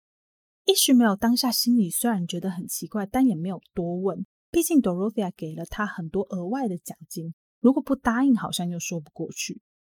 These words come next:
因此 Ishmael 他就开着车带着 Dorothea 到沙加缅度河的某一段，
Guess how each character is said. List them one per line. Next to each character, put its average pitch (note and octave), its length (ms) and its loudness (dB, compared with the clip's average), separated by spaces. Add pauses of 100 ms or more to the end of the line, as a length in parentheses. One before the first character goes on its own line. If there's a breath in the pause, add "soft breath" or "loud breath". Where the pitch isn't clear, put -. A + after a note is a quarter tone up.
(260)
因 D#4+ 180 2
此 - 200 -2
Ishmael G#3 560 2
他 G#3 120 -4
就 G#3 120 -2
开 B3+ 320 -4
着 E3+ 100 -6
车 F#3+ 260 -4
带 B3+ 220 -4
着 G3 140 -6
Dorothea F3+ 600 -2
到 G#3+ 160 -6
沙 A#3 300 0
加 A#3+ 220 -2
缅 F3 200 0
度 G#3+ 160 0
河 F3 400 -6
的 G3 140 -2
某 F3 300 -4
一 F#3 160 -4 (160)
段， A#3+ 320 2